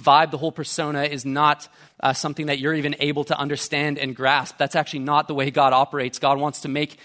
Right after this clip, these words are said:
his truth accessible to the religious,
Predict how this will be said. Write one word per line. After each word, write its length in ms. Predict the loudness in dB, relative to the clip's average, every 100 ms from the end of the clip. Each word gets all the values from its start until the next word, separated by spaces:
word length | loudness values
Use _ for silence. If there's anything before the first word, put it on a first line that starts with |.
| -8
his 240 | -4 -4 -4
truth 400 | -4 -6 -6 -16 _ _ _
accessible 840 | -6 -2 0 0 -2 -4 -6 -8 _ _ _ _ _ _ _
to 100 | -8
the 80 | -4
religious, 720 | -2 0 2 2 0 -2 -8